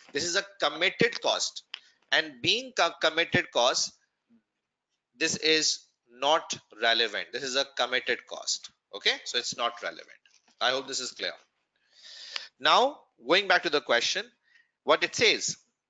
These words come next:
the second para relates to water park that I'm not reading, okay? Uh, that is your work to do. Then after permanent, we have temporary. The remaining staff cost, the remaining staff cost. So how much is the remaining staff cost? Is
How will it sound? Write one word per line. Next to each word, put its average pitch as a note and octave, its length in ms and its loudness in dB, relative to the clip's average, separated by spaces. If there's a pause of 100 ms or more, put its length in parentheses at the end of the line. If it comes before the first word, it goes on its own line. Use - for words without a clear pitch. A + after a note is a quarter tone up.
(260)
the D3 100 2
second F3 360 0
para F3 240 6
relates E3 380 2
to F3 100 -6
water C#3+ 360 2
park A2 300 2
that C3 120 2
I'm C#3 160 0
not C#3+ 240 -6
reading, G#2 360 -8
okay? F3+ 240 -2 (520)
Uh, A#2 240 2
that B2+ 200 2 (120)
is B2 240 -6
your B2+ 240 0
work G2+ 160 -4 (100)
to G#2 100 -12
do. G2 140 -16 (840)
Then G3 180 2 (480)
after G#3 420 2 (420)
permanent, E3+ 320 2
we E3+ 60 2
have F3 180 2
temporary. C3+ 520 0 (500)
The C#3+ 80 6
remaining F3+ 520 2 (280)
staff - 720 0 (360)
cost, G#2+ 400 -6
the D3 80 2
remaining D#3+ 480 -4
staff C3 360 -2
cost. F#2 240 -6
So B2+ 100 -2
how D3+ 160 4
much F#3+ 200 2
is E3 140 0
the F3+ 120 4
remaining F3 260 2
staff F3 340 2
cost? F#3+ 360 -4
Is C3 320 -6